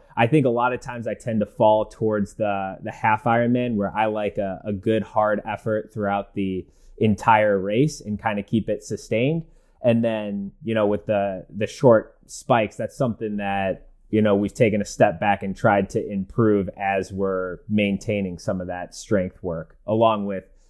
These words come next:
as you said, there's always that extra bike handling or riding close to people or making sure that transitions are extra quick in the sprint distance.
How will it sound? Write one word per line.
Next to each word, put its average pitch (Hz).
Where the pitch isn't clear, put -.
as 117
you 107
said, 104
there's 98
always 101
that 95
extra 107
bike 104
handling 98
or 92
riding 98
close 101
to -
people 95
or 90
making 107
sure 113
that 104
transitions 104
are 98
extra -
quick 98
in 98
the 92
sprint 92
distance. -